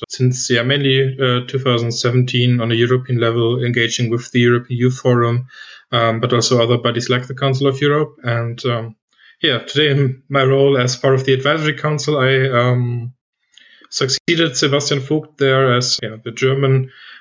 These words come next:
person, the leader in, uh, the youth work portfolio, uh, pretty much four months ago. And I kind of go very, very familiar with, uh, all the processes going on, like the bond process, the whole aftermath of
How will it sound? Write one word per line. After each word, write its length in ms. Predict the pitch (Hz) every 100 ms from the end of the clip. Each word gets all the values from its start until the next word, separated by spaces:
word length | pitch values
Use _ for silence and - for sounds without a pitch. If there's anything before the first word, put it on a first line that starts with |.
| _
person, 340 | 127 127 131 120
the 100 | 120
leader 280 | 131 135
in, 180 | 131 127
uh, 200 | 127 127
the 100 | 113
youth 240 | 127 135 147
work 200 | 143 -
portfolio, 800 | 135 - 135 131 127 123 123 - -
uh, 120 | 123
pretty 240 | 117 151 143
much 160 | 139
four 200 | - 143
months 280 | 135 160 160
ago. 400 | 170 170 170 175 _ _ 127
And 320 | 123 127 127
I 60 | -
kind 160 | 131
of 80 | 127
go 160 | 135 123
very, 260 | 131 131
very 260 | 131 127 127
familiar 460 | 127 127 135 135
with, 220 | 123 123 123
uh, 60 |
all 220 | 120 117
the 140 | 117 120
processes 500 | 123 135 135 127 123
going 260 | 131 127 123
on, 180 | 117 113
like 180 | 110
the 60 | 120
bond 220 | 120 123
process, 600 | 123 120 - 120 107 - - - - -
the 100 | 120
whole 320 | 110 117 123
aftermath 500 | 123 127 123 113 107
of 160 | 120